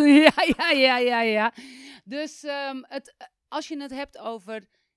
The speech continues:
ik, dan is het heel persoonlijk. Ehm, als je het hebt over we, is het al iets minder persoonlijk. En wat we ook zien, is dat mensen het ineens hebben, gaan hebben over je in de algemene vorm.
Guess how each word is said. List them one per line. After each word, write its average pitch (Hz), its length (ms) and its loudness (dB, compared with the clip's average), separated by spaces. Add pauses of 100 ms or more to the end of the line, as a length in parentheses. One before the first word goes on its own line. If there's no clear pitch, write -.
(200)
ik, 302 460 -8 (260)
dan 208 160 -16
is 202 100 -20
het 202 80 -18
heel 208 160 -10
persoonlijk. 196 560 -14 (580)
Ehm, 196 400 -10
als 202 160 -20
je 202 60 -16
het 208 100 -18
hebt 196 280 -18
over 160 440 -20 (100)
we, 233 260 -6
is 180 140 -20
het 185 120 -18
al 160 160 -14
iets 175 220 -18
minder 269 260 -10
persoonlijk. 165 420 -16
En 233 80 -12
wat 233 120 -10
we 220 80 -16
ook - 160 -14
zien, 214 160 -20
is 240 80 -20
dat 262 80 -20
mensen 240 260 -18
het 254 100 -18
ineens 247 180 -20
hebben, 254 340 -18
gaan 240 220 -18
hebben 233 200 -14
over 233 180 -16
je 247 340 -8
in 185 160 -20
de 175 80 -16
algemene 185 520 -12
vorm. 175 380 -6